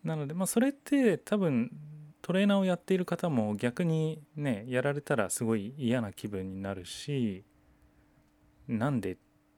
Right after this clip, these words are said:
て思うはずなんですが、まあ、実際そういうことが起きてしまっていると。まあ、お客様側もその教えてもらってるっていう、こう、ある種の勘違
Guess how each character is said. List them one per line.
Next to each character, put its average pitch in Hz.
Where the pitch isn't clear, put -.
て 101
思 101
う -
は 104
ず -
な 104
ん 95
で 92
す -
が、 120
ま 165
あ、 -
実 117
際 113
そ -
う 113
い -
う -
こ 113
と 160
が 110
起 -
き -
て -
し -
ま 90
っ 85
て -
い 92
る 90
と。 -
ま 135
あ、 123
お 120
客 233
様 269
側 247
も 240
そ 143
の 139
教 143
え 254
て -
も 190
ら 220
っ 233
て 220
る 214
っ 202
て -
い 98
う、 95
こ 95
う、 -
あ 127
る 160
種 -
の -
勘 120
違 107